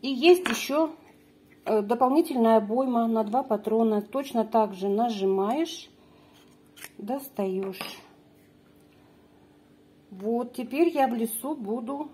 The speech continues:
защищена. И не потеряюсь.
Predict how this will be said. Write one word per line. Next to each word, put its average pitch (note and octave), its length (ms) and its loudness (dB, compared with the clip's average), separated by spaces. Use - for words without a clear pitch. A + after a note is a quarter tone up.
защищена. A#3 1400 -6
И E4 100 8
не E4 120 10
потеряюсь. G3 680 -2